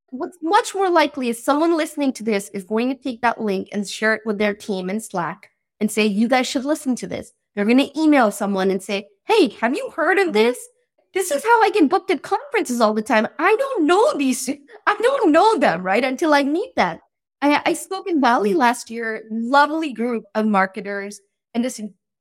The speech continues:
beautiful young lady came up to me and she said, "You know, I've been watching your videos and I put you forward to the committee." And she essentially was an ambassador for me. She was so sweet. She advocated for me.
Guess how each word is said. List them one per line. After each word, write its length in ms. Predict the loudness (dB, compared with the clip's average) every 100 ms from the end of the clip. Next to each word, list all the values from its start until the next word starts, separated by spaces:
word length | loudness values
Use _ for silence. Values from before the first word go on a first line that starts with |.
| _
beautiful 440 | -6 -4 -2 0 2
young 220 | 2 2
lady 200 | 0 -2
came 220 | -2 -2
up 160 | -2 -2
to 80 |
me 260 | -2 0 -2
and 140 | -4 -6
she 160 | -6
said, 180 | -6 -4
"You 80 | 0
know, 60 | 0
I've 120 | 0
been 120 | 2
watching 340 | 2 2 0
your 120 | -2 2
videos 500 | 2 4 4 4 2
and 100 | 2
I 100 | 0
put 220 | -2 -6
you 140 | -8
forward 260 | -4 -4 -4
to 80 | -6
the 80 |
committee." 640 | -4 2 4 4 4 -2 -8 _ _ -4
And 420 | 2 4 4 0 -6
she 160 | -2
essentially 640 | 0 2 2 0 0 2 0 -2
was 120 | -2
an 100 | 2
ambassador 500 | 4 4 2 -2 -2
for 140 | 0
me. 140 | 0 2
She 100 | 0
was 140 | -2
so 140 | 0 0
sweet. 340 | 0 -2 -2
She 180 | -6 -2
advocated 640 | 0 0 -2 -2 -2 -4
for 100 | -2
me. 260 | 0 -2